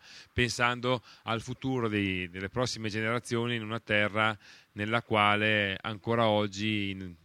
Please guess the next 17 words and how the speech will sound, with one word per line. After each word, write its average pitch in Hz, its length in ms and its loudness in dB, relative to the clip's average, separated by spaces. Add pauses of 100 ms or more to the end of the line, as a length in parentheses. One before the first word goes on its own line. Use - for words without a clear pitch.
(320)
in, 101 360 -16 (120)
sentendo 104 400 -4
i 104 40 2
politici, 101 460 0
facciamo 95 300 -4
fatica 98 300 -8
a - 20 -8
capirci. 92 460 -6
Credo 110 200 -4
che 101 180 -4 (300)
questo 135 320 4
sarà 107 220 0
sicuramente 110 600 0
l'aspetto 107 380 -2
importante 101 580 -2
sul 98 160 -6
quale 104 360 2